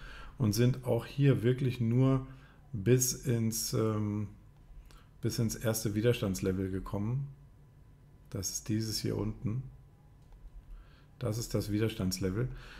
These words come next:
Und sind hier sofort abgewiesen worden. Das ist auch immer nicht besonders positiv. Da hatten wir dann auch die Möglichkeit,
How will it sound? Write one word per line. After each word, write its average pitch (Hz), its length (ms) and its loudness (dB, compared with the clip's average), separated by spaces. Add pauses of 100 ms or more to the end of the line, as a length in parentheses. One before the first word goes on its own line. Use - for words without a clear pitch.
(140)
Und 107 140 2
sind 123 180 6
hier 127 160 8
sofort 123 540 6
abgewiesen 95 640 2
worden. 85 240 -2
Das 95 180 0
ist - 120 -2
auch 110 240 -2
immer 98 160 2
nicht 123 260 2
besonders 107 440 2
positiv. 98 680 -4
Da 98 100 -2
hatten 120 220 0
wir 107 80 2
dann 107 160 0
auch 113 180 0
die 127 140 0
Möglichkeit, 120 720 0